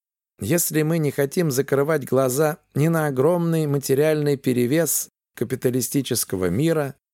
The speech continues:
ни на неизбежное вероломство империалистических союзников, ни на внутренние противоречия советского режима,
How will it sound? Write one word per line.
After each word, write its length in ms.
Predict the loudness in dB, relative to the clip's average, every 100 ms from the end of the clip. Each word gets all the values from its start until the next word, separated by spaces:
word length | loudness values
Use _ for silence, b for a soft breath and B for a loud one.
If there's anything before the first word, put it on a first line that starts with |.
| -4
ни 180 | 2 4
на 140 | 4
неизбежное 840 | 2 2 2 2 2 2 0 2 2
вероломство 920 | 2 2 4 4 2 0 0 0 0 -2 -2
империалистических 1200 | 0 2 4 4 2 0 -2 -2 -2 -2 -4 -2
союзников, 920 | 0 0 2 0 -2 -4 -8 -12 -16 _ _ _ _ _ _ _ 0
ни 120 | 2
на 160 | 2
внутренние 720 | 2 0 0 0 2 2 0
противоречия 800 | 2 0 2 2 4 2 0 0
советского 680 | 2 2 2 2 0 0 2
режима, 600 | 2 0 0 0 0 -4